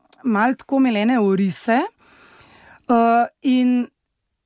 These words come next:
je bilo v bistvu si treba vsako preživeto noč v bolnici, takrat je bila še ta stara bolnica v Ljubljani, na Vrazovem trgu,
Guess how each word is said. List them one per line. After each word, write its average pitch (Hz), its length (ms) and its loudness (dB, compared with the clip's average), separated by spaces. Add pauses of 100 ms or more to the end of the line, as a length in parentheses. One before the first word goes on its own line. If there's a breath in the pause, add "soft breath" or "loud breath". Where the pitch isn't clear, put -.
(420)
je 226 520 2
bilo 233 480 -2
v 233 120 0
bistvu 311 380 -4
si 269 180 -4
treba 277 600 0 (280 soft breath)
vsako 277 500 -2
preživeto 247 680 -2
noč 240 540 -2
v 233 220 -2
bolnici, 254 640 0 (560 soft breath)
takrat 226 300 -2
je 233 60 -2
bila 208 120 0
še 208 120 -6
ta - 120 -6
stara 269 360 -2
bolnica 302 460 -2
v 254 60 -2
Ljubljani, 233 420 -2
na 202 100 0
Vrazovem 240 440 -2
trgu, 254 400 -2